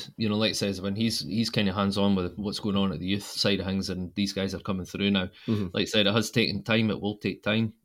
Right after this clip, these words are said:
Speaker 1: Um, and I think we're on a good path, personally, uh, with
Speaker 2: Mm-hmm.
Speaker 1: what's going on behind the scenes. Obviously, I've not seen it, but from what you're saying, what I'm hearing from other boys that are in that kind of vicinity, things are looking good behind the scenes.
Speaker 2: Mm-hmm.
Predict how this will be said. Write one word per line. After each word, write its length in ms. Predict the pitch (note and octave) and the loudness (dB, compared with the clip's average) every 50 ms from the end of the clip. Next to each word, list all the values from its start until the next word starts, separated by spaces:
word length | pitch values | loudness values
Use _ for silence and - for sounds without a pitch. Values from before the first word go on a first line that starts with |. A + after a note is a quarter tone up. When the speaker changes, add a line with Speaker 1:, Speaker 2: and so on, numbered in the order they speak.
| _ _ - | _ _ -8
Speaker 1:
Um, 420 | - G2+ G2 F#2+ F#2+ G2 F#2+ F#2+ - - - | -2 0 0 2 2 0 0 -2 -4 -4 -4
and 280 | G2 G2 F#2+ F#2+ F2+ - - | -4 -2 -2 -2 -4 -6 -8
I 80 | G#2 | -8
think 240 | - - A2+ G#2+ - - | -6 -4 -4 -4 -2 -2
we're 100 | A2 G#2 - - - - - - | -2 -2 -2 -6 -14 -12 -6 -2
on 120 | G#2+ G#2 | 0 2
a 80 | G2+ F#2 | 2 2
good 240 | - - E2+ - - | 0 -2 -2 0 2
path, 320 | A2 A2 A2+ G#2+ - - - | 2 4 4 2 0 -4 -2
personally, 460 | - G#2 A#2+ - - A2 F#2+ F2+ G#2 | 0 0 2 2 0 -2 -2 -2 -4
uh, 40 | G2+ - - - - - - - - - _ - G2 F#2+ F#2+ F#2+ F#2 | -6 -8 -16 -20 -20 -20 -20 -20 -20 -20 _ -4 0 0 2 2 2
with 20 | |
Speaker 2:
Mm-hmm. 120 | G#2 G2+ G2+ | 2 4 4
Speaker 1:
what's 140 | G2+ G2 | 2 2
going 160 | - G#2+ G2+ G#2+ | 0 -2 0 2
on 220 | G#2 G2+ G2+ F#2+ | 4 4 2 2
behind 300 | - G2 F#2 G#2+ G#2 G2 | 0 -2 -2 -2 -2 -2
the 60 | G2 F#2+ | -2 -2
scenes. 280 | - - A2 A2 G2+ A2 | 0 2 2 4 4 4
Obviously, 240 | A2 G#2+ A2 G2+ | 2 4 2 2
I've 120 | G2+ G#2+ A2 | 2 2 2
not 140 | A2 G2+ - | 0 0 2
seen 180 | - C3 A#2 | 2 2 2
it, 140 | G2+ E2+ - | 2 0 -2
but 220 | G#2+ G2 - - | -4 -6 -6 -6
from 320 | - - G#2+ G2+ G2+ F#2 - _ _ - | -6 -4 -2 -2 -2 -2 -4 _ _ -6
what 160 | - G#2+ F#2+ - | -2 -2 -2 0
you're 140 | G2 G2+ A2 | 2 2 2
saying, 380 | A2+ - - A2+ G#2+ G#2 G2 G2 | 2 2 2 2 2 2 2 0
what 140 | F#2+ F#2 - | -2 -4 -6
I'm 80 | F#2 | -6
hearing 320 | - - A2+ G#2+ G2+ G2 G2+ | -2 0 2 2 2 0 -2
from 180 | - F#2 F#2 | -4 -4 -2
other 180 | G2+ A2+ G#2+ F2+ | 0 0 0 0
boys 280 | E2+ G2 F#2+ F#2+ - | -2 -2 -2 -2 -2
that 180 | F#2+ D2 E2+ F#2 | -4 -6 -4 -2
are 40 | G2 | 0
in 100 | G2 G2 | 0 0
that 200 | F#2+ F2+ E2+ - | -2 -2 -6 -6
kind 160 | G#2 G2 G2 | -6 -6 -6
of 80 | F2+ - | -6 -6
vicinity, 500 | F2 - - A2 A#2+ B2+ - F2+ F2 - _ _ _ - - - | -6 -6 -4 -4 -4 -4 -4 -6 -8 -10 _ _ _ -20 -8 -4
things 220 | - A2 A2 G#2+ | 0 0 0 2
are 280 | A2 G#2+ G2+ G2 F#2+ F2+ F#2 | 2 2 2 2 2 0 -2
looking 280 | G#2 G#2+ - G2 F#2 | -4 -4 -4 -4 -4
good 260 | F#2 A2+ A#2 A2+ - - _ _ _ | -2 -2 -2 -2 -4 -10 _ _ _
behind 200 | - G2+ G2+ F#2 | -6 -4 -4 -4
the 40 | F2+ | -2
scenes. 300 | - - B2 A2 G2+ G#2 | -2 0 0 0 0 -2
Speaker 2:
Mm-hmm. 80 | F#2+ | -6